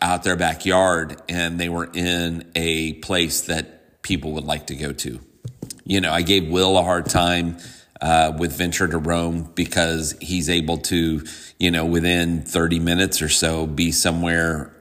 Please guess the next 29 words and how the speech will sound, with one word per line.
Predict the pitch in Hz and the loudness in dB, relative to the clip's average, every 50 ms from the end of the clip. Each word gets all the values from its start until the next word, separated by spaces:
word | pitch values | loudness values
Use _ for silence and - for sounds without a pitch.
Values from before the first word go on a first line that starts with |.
| 90 | -4
down | 78 85 82 82 85 | 0 0 2 2 2
a | 85 | 2
road | 80 82 92 117 131 113 98 90 | 4 4 6 6 6 6 6 4
where | 92 92 87 | 4 4 2
he | 82 90 87 | 4 2 0
can, | - - 92 90 87 85 82 | 0 2 2 2 2 2 2
down | 82 85 90 98 | 4 4 4 2
a | 104 | 2
trail | - - 113 117 127 131 120 104 | 0 2 2 4 4 4 2 2
where | 95 90 85 | 2 2 2
he | 90 98 90 | 2 0 0
can | - - 95 90 92 | 2 2 2 2 2
find | 90 - - - - - - - - - 101 101 101 92 | -2 -4 -10 -14 -16 -16 -14 -6 0 2 2 2 0 -2
camp | - - 104 110 143 135 - - - 78 | -2 -2 0 0 -2 -2 -4 -4 -6 -4
and, | 76 78 78 - - | -4 -2 -4 -2 0
and | - 85 85 82 | 0 0 2 2
do | 95 95 | 2 2
camp. | - - 120 131 160 131 78 - - | 2 2 2 2 2 0 -2 -4 -8
But | - - | -8 -2
then | - 90 92 | 0 0 2
he's | 98 92 82 | 2 2 2
also | 98 98 101 - - 110 | 2 2 2 2 0 0
got | 95 95 92 90 - | 2 2 2 2 0
this | - 82 - | -2 -4 -2
whole | - 87 87 | 0 0 0
state | - - - - 156 147 127 - - | 0 0 0 0 0 0 0 -2 -2
to | - 85 | -2 -2
explore | 76 - - - - - - 95 95 92 92 90 82 | -2 0 0 -2 -2 0 0 0 2 2 2 2 0
that, | 73 76 - - | 0 -2 -2 -4